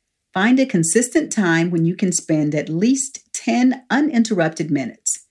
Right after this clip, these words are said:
Sit in a comfortable position, close your eyes, and take a few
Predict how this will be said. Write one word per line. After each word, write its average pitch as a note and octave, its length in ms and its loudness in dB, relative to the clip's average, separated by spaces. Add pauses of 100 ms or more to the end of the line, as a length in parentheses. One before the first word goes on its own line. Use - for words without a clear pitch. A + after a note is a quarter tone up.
(420)
Sit D#4+ 460 -2
in D#3+ 80 0
a C#3+ 60 -2
comfortable F#3+ 500 -4
position, G3 760 -2 (480)
close A#3 360 0
your A#3 160 4
eyes, D3+ 440 0
and D3 100 -2
take D#3+ 220 -4
a C#3+ 80 -2
few A#3 640 -2